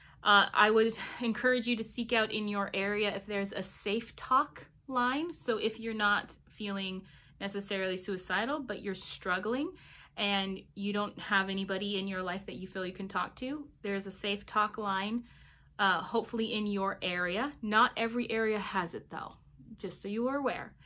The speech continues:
And lastly, please take advantage, e-, especially if you have health insurance, please take advantage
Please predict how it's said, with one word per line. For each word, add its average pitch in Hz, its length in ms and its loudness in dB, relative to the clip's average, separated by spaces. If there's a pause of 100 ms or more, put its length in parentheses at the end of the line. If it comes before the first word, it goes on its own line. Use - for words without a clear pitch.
(480)
And 240 160 4
lastly, 262 560 6
please 254 420 -6
take 277 260 -6
advantage, 214 720 -2 (360)
e-, 202 260 0
especially 226 580 -2
if 247 120 -4
you 240 100 2
have 220 200 -2
health 202 280 -2
insurance, 196 460 -6
please 214 400 -10
take 214 300 -8
advantage 190 640 -8